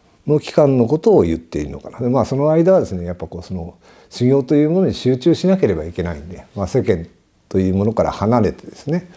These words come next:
まあ、そういうことに、えー、まあ、専念すると、集中すると、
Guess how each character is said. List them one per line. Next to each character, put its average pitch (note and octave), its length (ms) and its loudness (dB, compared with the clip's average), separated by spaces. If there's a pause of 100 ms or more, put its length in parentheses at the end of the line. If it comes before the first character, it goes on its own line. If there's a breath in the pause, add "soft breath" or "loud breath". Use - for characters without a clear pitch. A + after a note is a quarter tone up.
(580 loud breath)
ま B2 140 2
あ、 - 20 -2
そ G#2+ 160 0
う G#2 80 2
い G2 100 0
う F2+ 560 -4
こ - 140 -10
と F2 100 -4
に、 D2 60 -6
え - 360 -8
ー、 D2 40 -8
ま D2+ 80 -8
あ、 - 20 -6
専 B2+ 260 4
念 G#2+ 160 4
す - 120 -10
る - 40 -14
と、 - 140 -14
集 - 320 2
中 A2 160 2
す G2 100 -2
る F#2 100 0
と、 - 100 -16